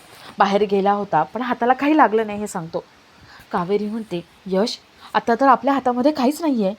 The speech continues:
ना आपल्याकडे वेळ आहे, ना अमृताच्या विरोधात तुम्हाला कुठला पुरावा सापडलाय.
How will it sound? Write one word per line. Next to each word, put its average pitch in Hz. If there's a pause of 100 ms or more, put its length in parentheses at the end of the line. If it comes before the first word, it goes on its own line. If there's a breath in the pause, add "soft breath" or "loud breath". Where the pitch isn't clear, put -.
(640)
ना 214
आपल्याकडे 240
वेळ 220
आहे, 202 (460 soft breath)
ना 262
अमृताच्या 269
विरोधात 254 (100)
तुम्हाला 247
कुठला 285
पुरावा 247
सापडलाय. 196